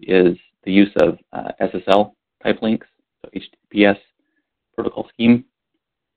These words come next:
And we've seen just a huge, uh, uptick in that. So we know that the, the attackers are becoming more sophisticated and, uh, covering their tracks a little more.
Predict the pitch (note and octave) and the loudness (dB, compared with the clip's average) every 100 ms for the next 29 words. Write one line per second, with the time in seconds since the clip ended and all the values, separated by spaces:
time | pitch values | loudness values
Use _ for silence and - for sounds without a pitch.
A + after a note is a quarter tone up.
0 | - F#2+ F#2+ - A#2+ G2+ G2 F2+ - A2+ | -8 -2 -2 0 0 0 -4 -8 0 2
1 | G2+ - - _ _ _ F2+ F#2 F2+ - | 2 -4 -14 _ _ _ -4 0 2 0
2 | - - F#2 D#2+ E2 - - G2 F2+ G#2+ | -2 -8 -6 -6 -6 -8 0 0 0 0
3 | A2+ C#3 C3 - G2 F#2 - _ _ _ | 2 2 2 2 2 2 0 _ _ _
4 | G2+ F#2+ F2+ - - A2+ A#2 G2 F2 - | -12 -6 -4 -4 -6 -4 -2 0 -2 -4
5 | - F#2+ F2+ F2 E2+ - G2 F#2+ F#2 - | -14 -2 2 2 0 -6 -8 -8 -10 -8
6 | F#2 - G2 F2+ E2 F2 - _ - F#2 | -10 -10 -6 -2 0 -2 -6 _ -16 -10
7 | F2 E2+ - _ _ _ _ F2 F2 - | -8 -8 -12 _ _ _ _ -4 -4 -2
8 | G2 F#2+ F2 - F2+ - F#2 F#2 F2+ F2+ | 0 0 -2 -4 -4 -4 -4 -4 -2 -4
9 | - | -6